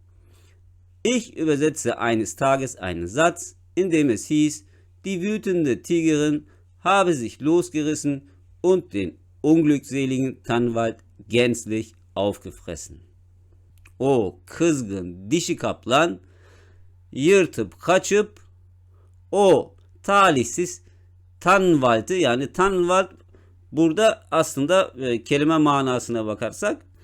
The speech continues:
çam ağacı ormanı. Tanne çam ağacı. Wald orman. Gänzlich aufgefressen. Yani tamamıyla yedi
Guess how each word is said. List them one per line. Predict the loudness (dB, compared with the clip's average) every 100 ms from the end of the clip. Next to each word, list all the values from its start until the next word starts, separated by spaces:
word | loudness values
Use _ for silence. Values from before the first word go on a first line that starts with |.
| -20 -20 _ _
çam | 2 4 6
ağacı | 4 4 2
ormanı. | 0 0 0 -4 -8 -12 -20 _
Tanne | -4 -2 0 -2 -6 -4
çam | 0 2
ağacı. | 2 2 -4 -10 -18 _ _ _ _ _ -20
Wald | -6 -2 -2 -2
orman. | -4 0 0 0 -8 _ _ -18 0
Gänzlich | 2 2 -2 -2
aufgefressen. | 0 0 -4 -6 -10 -10
Yani | -6 -6 -2
tamamıyla | 0 4 4 4 2 2
yedi | 2 0 2 0 0